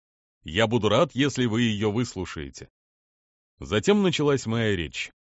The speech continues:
Это случилось в воскресенье. Было достаточно тепло. Один мужчина сидел у себя дома.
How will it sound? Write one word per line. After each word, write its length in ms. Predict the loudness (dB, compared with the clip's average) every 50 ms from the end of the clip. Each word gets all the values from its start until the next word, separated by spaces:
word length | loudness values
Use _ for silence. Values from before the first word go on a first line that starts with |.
| _ _ _ _ _ _ _ _ _ _ _ _ _
Это 280 | 2 4 4 4 2
случилось 680 | 0 2 0 0 0 0 0 0 0 0 0 -2 -4 -8
в 80 | -6
воскресенье. 800 | -4 -4 -4 -4 -6 -6 -6 -6 -6 -6 -6 -6 -6 -8 -10 -12 _ _ _ -20 -20 -20 _ _ _ _ _
Было 320 | -6 2 4 4 6 6 6
достаточно 680 | 6 4 4 2 0 0 0 -2 -2 -2 0 -2 -2
тепло. 540 | -2 -4 -6 -6 -4 -4 -4 -4 -6 -6 -10 _ _ _ _ _ _ _
Один 300 | -2 -2 0 0 -2 -2
мужчина 520 | -2 -4 -4 -4 -2 -2 0 0 0 0
сидел 320 | -2 -2 -2 -2 0 0
у 100 | 0 -2
себя 300 | -2 -4 -6 -4 -4 -4
дома. 480 | -4 -6 -6 -4 -4 -2 -2 -4 -6 -8